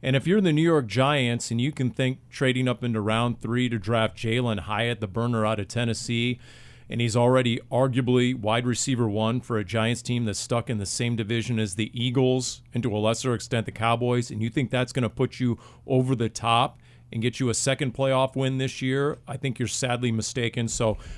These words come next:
my shout out to those other teams in the N F L is keep jockeying for price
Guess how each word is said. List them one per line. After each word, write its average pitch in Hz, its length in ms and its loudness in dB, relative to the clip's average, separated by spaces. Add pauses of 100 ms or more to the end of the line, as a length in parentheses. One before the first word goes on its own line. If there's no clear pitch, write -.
my 180 200 4
shout 180 280 4
out 156 140 2
to 147 60 0
those 131 200 2
other 135 200 2
teams 131 300 -2
in 123 80 0
the 120 40 2
N 117 80 0
F 113 140 -2
L 120 240 2
is 104 260 -2 (460)
keep 185 240 0
jockeying 160 480 2
for 190 120 0
price 123 680 2